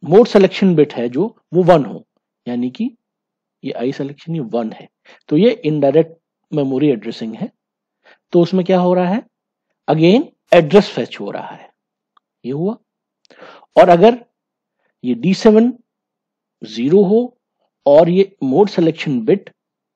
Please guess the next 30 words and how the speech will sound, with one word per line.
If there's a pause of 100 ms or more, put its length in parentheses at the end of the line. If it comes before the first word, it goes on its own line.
(260)
वन
हो, (300)
ज़ीरो
हो,
सॉरी,
आई, (340)
तो
ये
डायरेक्ट
मेमोरी
रेफरेंसिंग
है।
कौन
सी
वाली? (1600)
ये
वाली। (760)
और
इसमें
क्योंकि
इफेक्टिव
एड्रेस
कैलकुलेट
ही
नहीं
करना, (300)
क्योंकि
ये
जो
एड्रेस